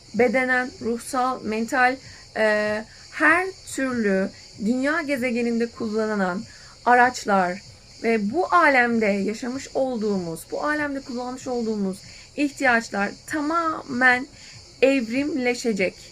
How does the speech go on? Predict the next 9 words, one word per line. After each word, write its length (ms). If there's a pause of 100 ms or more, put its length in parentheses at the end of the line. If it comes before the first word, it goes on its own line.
(440)
Bunu 400 (240)
şu 200
an 240 (580)
gelen 580 (120)
akışla 640
beraber 580
söylüyorum. 800 (560)
Bu 180
tamamen 640